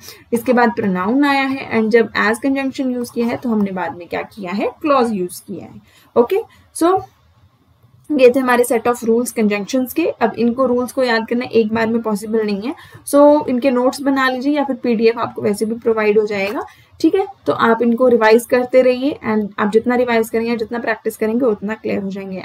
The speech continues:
And they are very, very simple, बहुत ज़्यादा simple है, ज़्यादा कुछ आपको करने की ज़रूरत नहीं है, okay। So चलिए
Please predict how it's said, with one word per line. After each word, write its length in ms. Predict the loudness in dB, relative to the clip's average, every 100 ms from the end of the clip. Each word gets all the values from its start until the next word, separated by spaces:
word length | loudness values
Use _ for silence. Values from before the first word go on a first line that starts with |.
| -6
And 160 | -4 -2
they 100 | 0
are 80 | 0
very, 220 | 2 2 4
very 140 | 2 0
simple, 260 | -8 -8 -8
बहुत 260 | -4 0 0
ज़्यादा 220 | 0 -2
simple 420 | -2 -4 -4 -4
है, 80 | -4 -6 -20 -4
ज़्यादा 280 | 0 2 2
कुछ 180 | 0 -2
आपको 200 | -2 -4
करने 260 | -2 -2
की 100 | -2
ज़रूरत 460 | -4 -6 -4 -6 -8 -10
नहीं 120 | -10
है, 60 | -6
okay। 320 | -4 0 0 -2 -20 -20 -6
So 180 | 2 2 0 _ _ _ 0
चलिए 280 | 2 2